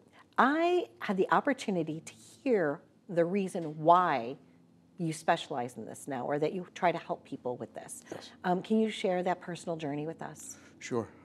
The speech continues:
Speaker 2: Um, about seven years ago, um, I decided I was going to go into the insurance business. Um, I was, uh, working with my family at the time in multiple businesses, and I really wanted to make a difference.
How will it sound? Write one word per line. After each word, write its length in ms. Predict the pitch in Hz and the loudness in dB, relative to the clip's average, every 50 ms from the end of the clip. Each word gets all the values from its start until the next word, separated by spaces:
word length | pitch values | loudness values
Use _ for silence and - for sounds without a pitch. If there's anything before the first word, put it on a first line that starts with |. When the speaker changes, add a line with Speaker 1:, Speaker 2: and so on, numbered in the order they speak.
| - - - - | -20 -18 -8 -6
Speaker 2:
Um, 580 | 113 110 104 104 110 113 110 107 107 107 107 104 - | -6 -6 -4 -6 -6 -6 -6 -6 -8 -10 -10 0 2
about 340 | 131 123 117 117 110 - | 4 4 4 4 2 -2
seven 400 | - - - - 147 139 135 143 | -8 -6 4 8 8 8 8 6
years 240 | 135 123 117 107 101 | 2 4 2 2 2
ago, 300 | 104 98 107 110 117 113 117 - - - - | -4 -4 -2 -4 -4 -4 -10 -20 -20 -10 -6
um, 440 | 104 98 95 95 95 95 95 95 95 - - - - - - - - - - - | -6 -6 -6 -6 -8 -10 -10 -12 -14 -16 -20 -20 -20 -20 -20 -20 -20 -16 -4 -2
I 100 | 113 113 | -2 -2
decided 680 | 104 104 - - - 107 101 104 107 104 104 104 107 110 - - - | -2 -4 -6 0 2 2 4 4 2 2 -2 -4 -6 -14 -20 -20 -8
I 100 | - 117 | -6 -6
was 180 | 107 107 101 - | -6 -6 -8 -4
going 220 | - 113 110 107 - | -2 -2 -2 -2 -6
to 80 | - | -6
go 180 | 107 110 107 104 | -2 -2 -2 -2
into 320 | 101 - 117 110 107 101 95 | -2 -4 -6 -6 -6 -6 -6
the 140 | 107 110 | -8 -8
insurance 560 | 107 104 - - 113 101 90 90 - - - - _ - 98 | -8 -8 -6 -4 -2 -2 -4 -4 -10 -14 -14 -16 _ -6 -4
business. 520 | 110 95 87 95 - 92 - - - - _ - - - - - _ - 113 | -4 -4 -4 -6 -10 -10 -12 -14 -16 -18 _ -20 -20 -20 -20 -20 _ -6 -4
Um, 400 | 113 107 101 104 104 101 101 - - _ _ _ _ _ - - - | -2 -2 -2 -4 -4 -8 -12 -14 -18 _ _ _ _ _ -20 -6 -4
I 40 | 113 | -2
was, 420 | 107 107 101 - - - - - - _ - - | -2 -2 -4 -8 -10 -14 -16 -16 -20 _ -14 -10
uh, 100 | 104 95 85 - _ - | -10 -10 -10 -12 _ -12
working 340 | 117 113 120 120 120 - 127 | 2 6 6 6 6 4 -6
with 140 | 117 110 - | -6 -6 -6
my 120 | 120 104 | -6 -8
family 520 | 101 - - 117 110 113 117 113 113 110 104 - | -6 0 0 2 2 2 0 -2 -4 -6 -8 -8
at 120 | 110 107 - | -8 -4 -4
the 60 | 113 | -4
time 480 | - - 120 113 110 110 110 107 - - - | -2 0 2 2 2 2 0 -4 -8 -8 -6
in 100 | 120 110 | -4 0
multiple 420 | 113 104 104 - - - - 117 101 | 2 2 0 0 -2 -2 -2 -2 2
businesses, 680 | 95 110 101 95 107 107 98 - - 107 104 98 - - - - - - - - - | 2 0 0 0 -4 -8 -8 -8 -8 -8 -8 -10 -12 -18 -20 -20 -20 -20 -20 -16 -6
and 100 | - 139 | 0 2
I 60 | 139 | 2
really 240 | 143 165 196 214 208 | 8 10 10 10 10
wanted 500 | 185 151 131 - 160 143 147 139 143 135 - | 8 4 0 -4 0 2 2 2 2 0 0
to 60 | 131 | 2
make 200 | 123 117 113 - | 2 2 2 2
a 40 | 101 | -4
difference. 680 | - - 113 - - - - 87 - - - - - | 0 2 2 2 2 -4 -14 -14 -14 -16 -16 -16 -16